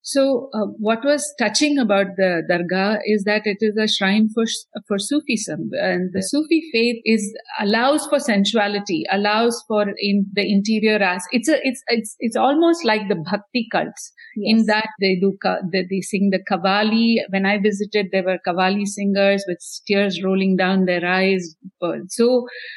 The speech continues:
Speaker 1: um, the Sufi faith allows for the arts to come in um,
Speaker 2: Mm.
Speaker 1: which is not true of other aspects of Islam. They allow for emotions. It's highly rooted in emotions, and which is why it's similar to the Bhakti cults.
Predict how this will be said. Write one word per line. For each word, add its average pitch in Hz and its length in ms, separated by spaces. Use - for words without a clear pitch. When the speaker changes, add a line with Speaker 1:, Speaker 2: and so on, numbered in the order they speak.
Speaker 1:
um, 202 460
the 214 160
Sufi 392 480
faith 233 260
allows 214 520
for 208 120
the 190 260
arts 214 420
to 226 160
come 196 220
in 214 300
um, 180 140
Speaker 2:
Mm. 202 140
Speaker 1:
which 220 160
is 185 160
not 247 140
true 277 240
of 180 60
other 196 160
aspects 196 460
of 170 40
Islam. 190 440
They 208 100
allow 208 280
for 196 140
emotions. 214 720
It's - 140
highly 370 420
rooted 247 360
in 185 140
emotions, 165 500
and 190 200
which 196 220
is 190 160
why 226 100
it's 226 160
similar 202 280
to 180 120
the 170 60
Bhakti 175 340
cults. 226 300